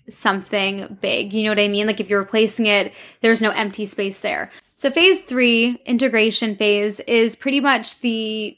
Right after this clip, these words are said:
easiest phase. The habit is almost ingrained in your brain fully. This is just kind of, like, the period where you just wanna make sure it's still there. You don't wanna give up just yet.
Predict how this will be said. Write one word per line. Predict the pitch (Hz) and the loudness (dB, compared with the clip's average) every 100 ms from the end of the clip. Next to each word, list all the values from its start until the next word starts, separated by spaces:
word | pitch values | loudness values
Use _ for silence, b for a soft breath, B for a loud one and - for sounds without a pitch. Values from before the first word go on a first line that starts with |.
| - | -8
easiest | 233 220 233 233 - | -4 -2 0 -2 -2
phase. | 233 220 247 285 240 - - | 0 2 2 0 -2 -10 -4
The | 226 208 | -2 0
habit | 220 226 233 - - | 2 2 0 0 0
is | 220 214 - b b _ 285 | 0 0 -6 b b _ 4
almost | 349 349 339 330 - | 6 6 6 4 2
ingrained | 269 254 247 | 0 2 2
in | 247 | 2
your | 240 | 2
brain | 226 226 226 | 0 -2 -2
fully. | 220 247 240 240 247 B B | -2 0 2 4 2 B B
This | 233 254 | 0 2
is | 269 247 | 2 0
just | 269 254 - | 0 0 -2
kind | 247 240 233 | -2 0 0
of, | 214 | 0
like, | 226 214 208 B B B - | 2 2 0 B B B -2
the | 233 220 214 220 - - | 0 0 -2 -2 -6 -6
period | - 240 240 240 220 | 0 2 4 4 4
where | 214 214 | 2 2
you | 208 | 0
just | 214 226 | -2 -4
wanna | 220 214 | -2 0
make | 208 202 202 | 0 -2 -2
sure | - 214 | -2 0
it's | 202 214 | 0 -2
still | - 233 214 | -6 -4 0
there. | 208 208 | 2 2
You | 214 | 0
don't | 202 | -2
wanna | 196 202 | -2 0
give | 208 | 0
up | 202 196 | 2 0
just | - 196 190 208 | -4 -6 -6 -2
yet. | 202 220 247 | 4 4 2